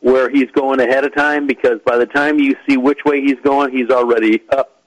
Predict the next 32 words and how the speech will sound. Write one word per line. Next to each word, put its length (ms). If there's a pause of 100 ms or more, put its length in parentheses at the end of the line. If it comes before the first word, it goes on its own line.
(140)
the 140
other 220 (120)
side 180
of 80
the 80
boat. 320 (180)
So 260 (340)
that's 240
a 60
really 280
good 360
tip 320 (540)
for 320
the 120
guys 300
that 140
don't 280
do 140
this 240
often, 500 (480)
um, 400
especially 460
with 300
big 180
uns. 220 (480)
When 100
you 100
get 160
into 200
that 260
bigger 260
fish, 560